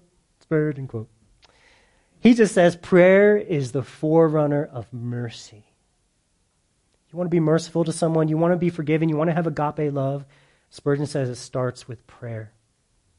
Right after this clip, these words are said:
Hebrews four sixteen says, "Let us therefore come boldly to the throne of grace." What is that? That's praying. "Coming boldly before his throne of grace, that we may obtain mercy and find grace to help in time of need."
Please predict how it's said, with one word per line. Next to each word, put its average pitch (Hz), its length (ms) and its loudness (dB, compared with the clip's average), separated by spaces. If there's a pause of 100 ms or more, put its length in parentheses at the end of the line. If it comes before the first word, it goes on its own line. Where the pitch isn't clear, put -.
(380)
Hebrews 147 360 -2
four 147 200 -2
sixteen 139 580 -6 (260)
says, 127 240 -4
"Let 156 260 0
us 196 220 4
therefore 156 440 2
come 147 320 -2
boldly 170 480 6
to - 120 -6
the 151 140 -6
throne 151 260 0
of 143 100 -2
grace." 139 380 -2 (120)
What 143 140 -6
is 151 80 -2
that? 139 160 2
That's 120 140 -10
praying. 131 500 0 (560)
"Coming 175 300 2
boldly 190 340 6
before 175 240 0
his 170 100 -4
throne 180 200 2
of 170 80 0
grace, 170 260 0 (220)
that 160 120 2
we 180 140 4
may 180 160 6
obtain 214 480 4
mercy 208 520 4 (180)
and 160 140 0
find 147 280 0
grace 185 320 4
to 185 80 -2
help 190 300 0
in 147 100 -2
time 165 340 -4
of 165 160 -6
need." 120 360 -8